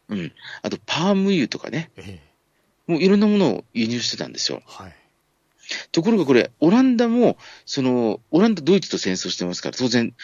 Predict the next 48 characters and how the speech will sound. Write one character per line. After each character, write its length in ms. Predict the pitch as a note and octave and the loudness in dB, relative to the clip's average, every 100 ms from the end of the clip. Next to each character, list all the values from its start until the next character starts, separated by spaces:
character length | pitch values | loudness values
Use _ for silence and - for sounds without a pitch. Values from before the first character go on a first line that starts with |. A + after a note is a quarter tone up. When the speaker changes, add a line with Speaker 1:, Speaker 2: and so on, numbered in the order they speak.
| - - | -18 4
Speaker 1:
ド 100 | D3+ | 4
イ 80 | |
ツ 100 | - | 4
と 100 | - | -2
組 180 | - A#2+ | -6 -4
ん 40 | G2+ | -2
で 80 | |
い 40 | D#2+ | -4
た 80 | E2 | -6
日 100 | F2+ | -6
本 160 | A2 | -6
と 80 | G2 | -6
戦 180 | - B2 | -2 0
争 200 | B2 A#2+ | 2 4
相 120 | A#2 | 4
手 60 | A#2 | 0
国 200 | G2 - | -8 -12
に 40 | |
な 40 | |
る 80 | D2 | -14
わ 40 | C2 | -14
け 80 | |
で 60 | - | -10
す 100 | - | -6
よ 40 | F2 | -2
ね。 160 | F#3 G3+ | -2 -4
Speaker 2:
は 200 | - F#2+ | -12 -20
い。 180 | D2+ _ _ _ _ _ _ - _ | -20 _ _ _ _ _ _ -20 _
Speaker 1:
で、 180 | - D#3 - - - - | 0 0 0 -10 -16 -6
あ 100 | G#2 | -2
の、 180 | A2 G#2+ | 0 0
日 100 | B2+ | -2
本 220 | D#3 E3+ | 0 0
は 140 | A2 | 0
こ 160 | E2+ F2 | -2 -6
の 140 | F#2 | -4
オ 60 | F#2 | -2
ラ 100 | B2+ | 0
ン 140 | D3+ D3 | -2 0
ダ 240 | D3+ D3 | 0 0
領 260 | B2 G#2 G2 | 0 0 0
イ 80 | |
ン 80 | A#2 | -2
ド 80 | A#2 | -2
ネ 100 | A#2 | -2
シ 180 | A2+ F#2 | -2 -2
ア 80 | D2 | -2
の、 300 | B2+ D3 | 0 0